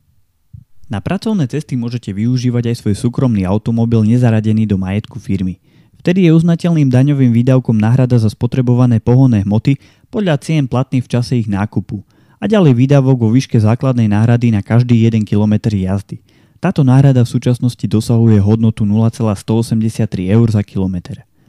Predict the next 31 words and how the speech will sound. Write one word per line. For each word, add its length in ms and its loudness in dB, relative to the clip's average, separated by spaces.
V 60 -20
tomto 160 -2
prípade 400 0
si 80 -8
nemôžete 480 2
v 160 -2
účtovníctve 560 -4
uplatniť 480 -2
výdavky 400 0
na 80 -4
prevádzku 560 -2
automobilu. 640 -4
Využívať 480 2
tento 240 -2
spôsob 480 -2
sa 160 -6
podnikateľovi 720 -2
oplatí 320 -6
predovšetkým 640 -4
vtedy, 400 -2
ak 160 -2
už 160 2
automobil 560 0
vlastní 560 -2
a 80 -6
potrebuje 560 2
ho 80 2
aj 160 0
na 80 -4
svoje 240 -2
podnikanie. 640 -4